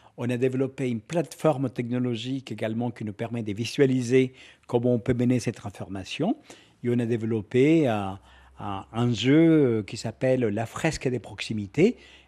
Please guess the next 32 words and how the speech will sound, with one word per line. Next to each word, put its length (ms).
Il 80
y 20
a 40
une 120
fresque 400
qui 120
est 40
très 160
connue, 280
qui 100
est 20
la 80
fresque 320
du 160
climat. 380
Et 60
donc, 260
un 160
peu 320
basé 420
sur 220
la 80
fresque 380
du 160
climat, 320
on 160
a 60
développé 360
la 120
fresque 320
des 140
proximités. 680